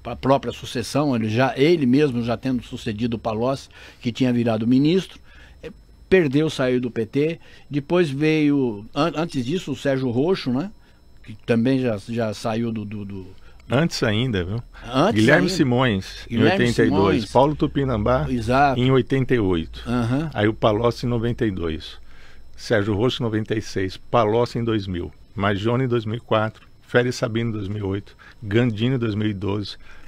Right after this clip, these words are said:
Speaker 2: Wagner na Aliança em dois mil e dezesseis. Machado em vinte.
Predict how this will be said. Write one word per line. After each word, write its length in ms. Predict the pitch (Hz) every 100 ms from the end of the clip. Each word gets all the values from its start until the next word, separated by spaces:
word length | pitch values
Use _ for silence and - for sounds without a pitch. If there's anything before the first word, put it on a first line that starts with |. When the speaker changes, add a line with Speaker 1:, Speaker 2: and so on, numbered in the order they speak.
| -
Speaker 2:
Wagner 640 | 98 117 123 135 127 123 123 - - - - 113
na 100 | 101
Aliança 420 | 98 101 104 113
em 20 |
dois 160 | 104 92
mil 300 | 98 101 -
e 120 | 123 131
dezesseis. 760 | 113 110 - 117 117 127 - - - - 156
Machado 640 | 113 113 - 87 78 85 - -
em 160 | 107 104
vinte. 560 | 82 80 80 - -